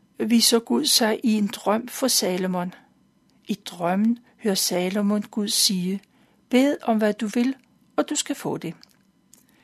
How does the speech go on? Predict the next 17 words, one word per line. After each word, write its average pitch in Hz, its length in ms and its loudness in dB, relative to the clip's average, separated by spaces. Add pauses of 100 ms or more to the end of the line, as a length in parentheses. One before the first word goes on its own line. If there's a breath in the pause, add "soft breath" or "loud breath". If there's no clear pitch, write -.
(140 soft breath)
Salomon 202 640 0
siger, 180 400 0 (640 soft breath)
"Gud, - 280 2 (580 soft breath)
du 226 100 0
har 220 200 0
været 220 360 2
uendelig 254 760 2
god 214 300 4
imod 226 260 4
min 214 260 2
far. 185 460 -8 (500 soft breath)
Du 190 80 -2
har 175 80 2
gjort - 320 -6
mig 208 260 -2
til 214 140 -6
konge 208 600 -2